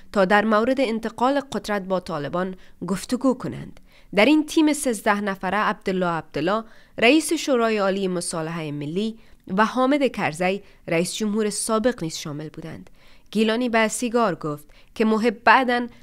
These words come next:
با اصرار رئیس جمهور غنی به این تیم اضافه شد، اما طالبان با حضور محب موافقت نکردند و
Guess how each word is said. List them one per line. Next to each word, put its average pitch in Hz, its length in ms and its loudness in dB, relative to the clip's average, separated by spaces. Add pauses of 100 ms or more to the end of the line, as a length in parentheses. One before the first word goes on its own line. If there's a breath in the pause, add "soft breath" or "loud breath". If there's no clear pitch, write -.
(120 soft breath)
با 220 200 2
اصرار 254 420 4
رئیس 208 300 2
جمهور 196 300 -2
غنی 196 260 -2
به 190 100 -2
این 180 180 0
تیم 202 200 -6
اضافه 190 420 -4
شد، 147 280 -10 (260 loud breath)
اما 185 300 2
طالبان 214 580 0
با 233 220 2
حضور 254 380 0
محب 196 320 -2 (320 soft breath)
موافقت 196 560 0
نکردند 147 640 -4 (280 soft breath)
و 214 180 4